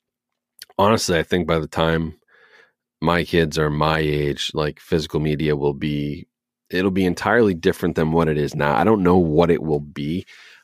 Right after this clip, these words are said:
I give optical discs, like, five to ten years left tops, and then they have to figure something else out. Like, I just think that technology will improve and that will change. So, you know, I, I don't know. Like, obviously, I'm not gonna force it on them. If they,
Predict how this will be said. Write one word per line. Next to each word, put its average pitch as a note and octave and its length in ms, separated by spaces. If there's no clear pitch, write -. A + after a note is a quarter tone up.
I F2 160
give G2+ 440
optical D2+ 480
discs, - 480
like, C#2+ 220
five D2+ 380
to D2 100
ten D2+ 320
years D2 320
left C2 460
tops, - 480
and D2+ 160
then D2+ 180
they D2+ 100
have D2+ 280
to - 80
figure D#2 280
something - 420
else - 380
out. - 260
Like, - 280
I D#2 80
just - 180
think D2+ 160
that - 180
technology D2+ 680
will D2 200
improve E2 520
and D2+ 200
that D2 200
will D#2 100
change. C#2+ 560
So, D2+ 280
you - 80
know, G2 80
I, F#2+ 200
I - 60
don't G#2+ 200
know. E2+ 240
Like, D#2+ 320
obviously, F2 420
I'm D#2+ 120
not F2+ 140
gonna D2+ 140
force - 520
it F#2 100
on G2+ 160
them. A#2+ 240
If D2+ 160
they, D#2+ 320